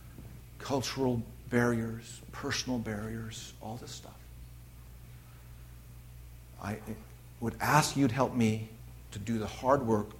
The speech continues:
of Galatians two fourteen. And you do the hard work as well. Nathaniel, elders, myself, others, we have small groups. We're all trying to do the hard work. And it will make perfect sense that we all struggle with this.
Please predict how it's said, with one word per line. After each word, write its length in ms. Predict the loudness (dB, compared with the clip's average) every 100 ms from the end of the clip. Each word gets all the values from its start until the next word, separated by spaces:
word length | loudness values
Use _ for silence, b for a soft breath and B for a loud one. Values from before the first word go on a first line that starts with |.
| -10
of 180 | -8 -8 -4
Galatians 460 | -2 -2 -2 -4
two 180 | -6 -8
fourteen. 480 | -4 -4 -2 -4 -8 -10 -16 -16 -16 -16 -16 -16 -16 -16 -16 -16 -16 -16 -16 -16 -16 -18 -10
And 160 | -6 0
you 320 | 12 12 12
do 120 | 10
the 100 | 0
hard 240 | 2 2 2
work 240 | 2 0
as 120 | -4 -2
well. 340 | -2 -2 -8 -14 -16 -16 -18 B B B -10
Nathaniel, 540 | -4 4 6 8 6 2
elders, 540 | 0 0 -2 -4 -8 -12 -16
myself, 520 | -12 -2 4 4 4 -6 -16 -16 -16 -8 -2
others, 420 | 0 0 -2 -8 -12 -16 -16 -10
we 60 | -2
have 60 |
small 360 | -2 2 2 4
groups. 400 | 4 2 -2 -12 -12
We're 80 | -10 2
all 260 | 8 8
trying 260 | 8 6 6
to 60 | 6
do 180 | 4
the 80 | 2
hard 400 | -2 0 0 0
work. 240 | -2 -4 -10 B B B -4
And 280 | 0 2 0 -8 -16 -16 -16 -18 B B B B -6
it 60 | -2
will 140 | 0
make 260 | 2 0 0
perfect 320 | 0 0 0
sense 320 | 0 0 -2
that 120 | -6
we 120 | -4 -2
all 180 | -2
struggle 380 | -2 -4 -4 -4
with 120 | -8 -12
this. 200 | -14